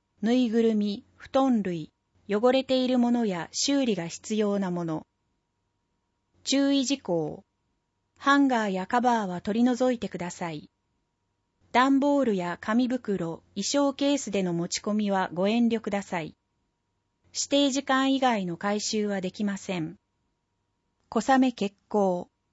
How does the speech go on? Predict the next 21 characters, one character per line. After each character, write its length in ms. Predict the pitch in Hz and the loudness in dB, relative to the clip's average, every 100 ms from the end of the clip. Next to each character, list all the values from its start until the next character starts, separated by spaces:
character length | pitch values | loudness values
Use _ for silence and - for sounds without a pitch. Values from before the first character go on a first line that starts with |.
| _ _ | _ _
荒 240 | 269 277 | 0 0
天 260 | 277 269 269 | 2 2 2
等 260 | 285 277 | 2 0
の 100 | 240 | 2
影 240 | 185 208 233 | 2 2 0
響 260 | 233 220 | -2 -2
に 160 | 214 202 | 0 -2
よ 140 | 202 | -2
り 240 | 190 190 - | -4 -6 -8
中 180 | - 254 | -4 -2
止 180 | 269 - | -2 -2
と 120 | 269 | 0
な 100 | 262 | 2
る 100 | 247 | 2
場 200 | 180 185 | -2 -4
合 120 | 190 | -4
が 200 | 190 185 | -6 -6
あ 60 | 170 | -6
り 120 | 165 | -6
ま 160 | 160 156 | -6 -8
す。 260 | - - | -12 -20